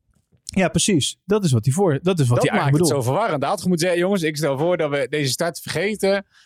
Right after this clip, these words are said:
Speaker 2: En zoals we net begonnen, zo beginnen we nu ook."
Speaker 1: Ja, maar, maar la-, laten we eerlijk zijn. Wa-, waar hebben we het o-, we hebben het over dat ze nu aan het onderhandelen zijn over een straf. En als ze er niet mee akkoord gaan, dat hij die moet gaan doorspelen naar de stewards.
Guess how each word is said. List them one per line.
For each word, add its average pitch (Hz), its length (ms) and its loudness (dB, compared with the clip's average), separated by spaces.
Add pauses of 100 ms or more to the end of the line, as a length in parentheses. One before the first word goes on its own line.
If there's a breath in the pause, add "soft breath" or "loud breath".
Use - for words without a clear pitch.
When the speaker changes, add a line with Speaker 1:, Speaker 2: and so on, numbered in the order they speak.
(140 soft breath)
Speaker 2:
En 131 220 -4
zoals 127 180 0
we 123 60 0
net 160 200 -2
begonnen, 147 460 0
zo 135 280 -2
beginnen 123 320 -2
we 101 80 -2
nu 120 180 2
ook." 85 160 -4 (300)
Speaker 1:
Ja, 110 220 -4
maar, 143 180 0
maar 139 280 0
la-, 143 200 -2 (140)
laten 139 240 0
we 135 60 4
eerlijk 131 180 2
zijn. 127 240 2 (100)
Wa-, - 200 0
waar 131 160 2
hebben 147 180 4
we 120 60 6
het 113 120 2
o-, - 60 -18
we 127 80 2
hebben 147 200 4
het 147 80 4
over 139 220 2
dat 135 180 2
ze 135 100 4
nu 139 200 6
aan 143 160 -2
het 131 140 -2
onderhandelen 143 600 2
zijn 127 220 2
over 127 220 0
een 120 60 6
straf. 147 400 0
En 127 120 -2
als 127 120 2
ze - 80 0
er 131 100 4
niet 156 180 4
mee 143 160 2
akkoord 151 320 0
gaan, 151 160 0
dat 147 120 2
hij 147 100 2
die 151 120 2
moet 135 140 4
gaan 135 200 2
doorspelen 147 520 2
naar 135 140 2
de 127 80 2
stewards. 123 500 0